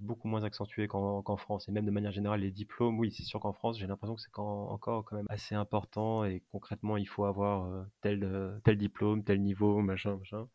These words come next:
Je sais que par exemple, quand j'étais, euh, dans ma thèse, deuxième, troisième année de ma thèse, et que je commençais à me poser des questions sur est-ce que j'ai vraiment envie de continuer ou est-ce que j'ai envie de m'arrêter, j'avais demandé à ma chef à Radio France si ce serait avantageux pour moi d'avoir une thèse, euh, à mon nom ou juste, euh, m'en consacrer, euh,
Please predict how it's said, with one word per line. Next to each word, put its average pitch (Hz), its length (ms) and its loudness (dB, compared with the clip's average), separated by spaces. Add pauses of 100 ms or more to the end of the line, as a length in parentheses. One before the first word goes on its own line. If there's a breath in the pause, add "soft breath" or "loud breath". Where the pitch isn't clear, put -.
(160 loud breath)
Je 104 100 0
sais 107 180 2
que - 60 -2
par 98 160 4
exemple, 101 200 2
quand 95 260 -2
j'étais, 98 480 0
euh, 92 240 0
dans 95 140 -4
ma 95 120 0
thèse, 101 540 -2 (100)
deuxième, 104 280 0
troisième 98 280 0
année 98 140 4
de 101 60 -6
ma 98 100 0
thèse, 107 320 2
et 92 40 -2
que 98 140 -4
je 92 160 -4
commençais 98 380 -2
à - 20 0
me 98 100 0
poser 101 200 2
des 95 100 -4
questions 110 360 0
sur 104 260 2
est-ce 95 100 -2
que - 80 -4
j'ai 92 100 -2
vraiment 95 200 0
envie 101 100 -2
de 98 60 -8
continuer 104 640 0
ou 95 100 0
est-ce 90 100 -4
que - 80 -8
j'ai 95 60 -4
envie 95 140 -2
de 92 40 -4
m'arrêter, 110 520 0
j'avais 92 180 -2
demandé 95 280 2
à 92 40 2
ma 95 100 0
chef - 440 2
à 98 60 -6
Radio 95 260 -4
France - 540 -2
si 104 100 -8
ce 101 120 -4
serait - 180 -4
avantageux 104 500 0
pour 104 160 -6
moi 101 100 0
d'avoir 98 220 -2
une 98 80 -8
thèse, 113 400 4
euh, 98 240 -2 (580 soft breath)
à 101 40 -4
mon 98 160 -2
nom 110 260 0
ou 98 160 -2
juste, 98 320 -10
euh, 95 240 -8 (200)
m'en 104 200 -6
consacrer, 101 460 0
euh, 95 240 0